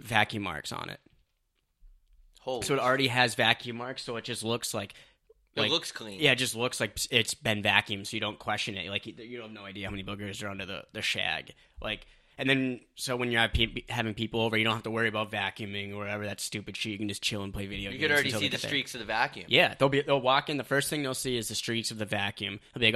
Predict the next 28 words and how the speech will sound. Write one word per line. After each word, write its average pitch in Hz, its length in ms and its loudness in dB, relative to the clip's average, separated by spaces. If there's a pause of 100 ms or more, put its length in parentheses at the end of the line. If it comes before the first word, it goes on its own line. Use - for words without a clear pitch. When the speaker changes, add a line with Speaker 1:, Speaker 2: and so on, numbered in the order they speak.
Speaker 1:
"Oh, 107 40 6
it's 104 200 2
cl-," - 160 -6
they'll 117 140 2
just 117 180 0
think 120 220 -2
everything 110 320 -2
else 113 200 2
is 110 120 0
clean 98 300 -6
because 104 200 -2
no 117 100 4
one 117 140 6
just 95 240 -6
vacuums 101 560 0
and 104 100 -8
then 95 120 -8
they're 80 140 -8
done. 98 360 -8
Speaker 2:
Yeah. 101 380 2
Speaker 1:
Like, 107 120 0
when 120 140 -2
you 113 160 -4
clean, 110 420 -4
you 104 140 -6
do, 104 180 -6 (160)
you 110 120 -8
do 104 240 -2